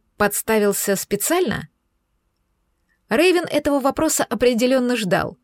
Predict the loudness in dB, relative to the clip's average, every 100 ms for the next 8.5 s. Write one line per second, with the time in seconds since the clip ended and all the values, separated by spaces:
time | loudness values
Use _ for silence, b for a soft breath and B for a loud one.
0 | _ _ _ -2 0 0 0 2 0 0
1 | 0 0 0 0 -2 -2 0 0 0 -2
2 | -2 -2 -2 -2 -6 -8 -10 -12 B B
3 | B B 0 2 2 0 -2 -2 -2 0
4 | 2 2 0 0 -2 -2 0 0 2 0
5 | -2 -4 B B -6 0 0 2 0 0
6 | -2 0 2 4 4 2 0 -2 -4 -2
7 | -2 0 -2 -2 -4 -2 0 0 0 0
8 | -2 -6 -10 -10